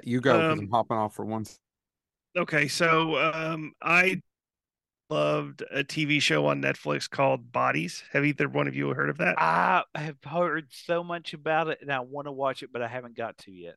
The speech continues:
Speaker 2: Yeah, uh, so t-, not to spoil too much, but, and I won't give anything away, but Bodies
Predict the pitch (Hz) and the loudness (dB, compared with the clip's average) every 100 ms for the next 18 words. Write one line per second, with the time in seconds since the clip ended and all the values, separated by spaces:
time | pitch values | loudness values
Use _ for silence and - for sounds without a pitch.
0 | _ 165 185 - - 165 160 - 196 175 | _ 2 2 2 4 4 4 4 2 2
1 | _ - - 190 196 220 220 185 208 202 | _ -20 -14 -2 2 2 0 -8 -4 -4
2 | 196 - 202 208 202 - 165 156 - _ | -4 -6 -4 -4 -4 -2 0 0 -2 _
3 | 160 165 165 160 165 165 - - 165 160 | 0 4 4 4 0 -4 -16 0 2 2
4 | 160 156 165 151 147 151 151 170 160 139 | 2 2 2 0 0 2 2 2 -2 0
5 | 156 156 165 202 185 | 4 4 2 -4 -6